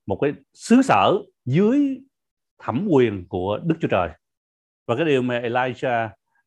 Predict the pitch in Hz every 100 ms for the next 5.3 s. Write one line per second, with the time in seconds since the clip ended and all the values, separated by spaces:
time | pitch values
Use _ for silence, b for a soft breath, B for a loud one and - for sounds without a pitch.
0 | _ 110 104 135 202 - _ - 113 107
1 | 101 _ _ _ - 113 104 104 117 117
2 | 113 127 131 117 107 101 98 98 95 95
3 | 101 185 123 101 98 _ - - 123 113
4 | 107 104 95 92 87 _ - 101 98 95
5 | 95 92